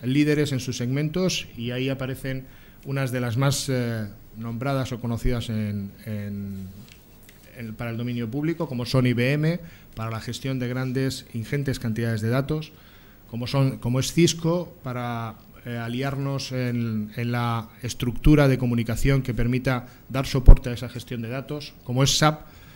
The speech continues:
puesto que todos estos sistemas, cuando llegamos a, a la parte realmente de los E R Ps, de gestión de la compañía,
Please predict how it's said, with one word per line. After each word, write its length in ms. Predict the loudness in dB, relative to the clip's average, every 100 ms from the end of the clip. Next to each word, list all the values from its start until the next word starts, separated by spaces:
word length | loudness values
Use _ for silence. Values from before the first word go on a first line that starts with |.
| -20 -20 -14
puesto 260 | -10 -6 -4
que 100 | -2
todos 280 | 2 4 4
estos 240 | 2 0
sistemas, 400 | 0 -2 -2 -2
cuando 200 | -2 -2
llegamos 540 | -2 0 0 0 -2 -10 -18 -20 -20 -6
a, 440 | -4 -2 -4 -4
a 40 |
la 160 | -4 -4
parte 360 | -4 -2 -4 -4
realmente 720 | -4 -4 -2 -2 -2 -4 -4
de 180 | -4 -4
los 260 | -6 -2
E 60 | 0
R 200 | 0 0
Ps, 260 | 2 0
de 80 | 0
gestión 300 | -2 -2 0
de 60 | 0
la 120 | 0
compañía, 560 | -2 0 2 2 2